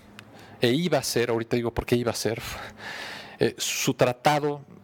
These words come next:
sobre la justicia social en tres tomos. Dije iba a ser porque solo publicó los dos primeros. El primero se llama Teorías de la Justicia,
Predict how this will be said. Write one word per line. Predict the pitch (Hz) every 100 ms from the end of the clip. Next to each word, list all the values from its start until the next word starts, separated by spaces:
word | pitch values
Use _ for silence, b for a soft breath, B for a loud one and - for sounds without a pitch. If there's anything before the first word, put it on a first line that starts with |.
| -
sobre | - 113 110
la | 107
justicia | - - 131 -
social | 131 110 - 117 110 110 117 - B B B
en | - 107
tres | 98 110 107 -
tomos. | - - - - - - B B B B B B B - - - - _ _ _ - - - - - - - -
Dije | 143 - 165
iba | 165 165
a | 156
ser | - 135 135
porque | - - 110
solo | - 135
publicó | - 107 - 113
los | 110 104
dos | 117 -
primeros. | 110 101 92 95 - - -
El | 110
primero | 117 113 123 131
se | -
llama | 110 107 110 110 101 _ _ _ _ _ - - - - -
Teorías | 123 113 127 131
de | 117
la |
Justicia, | 104 113 - - 110 104 127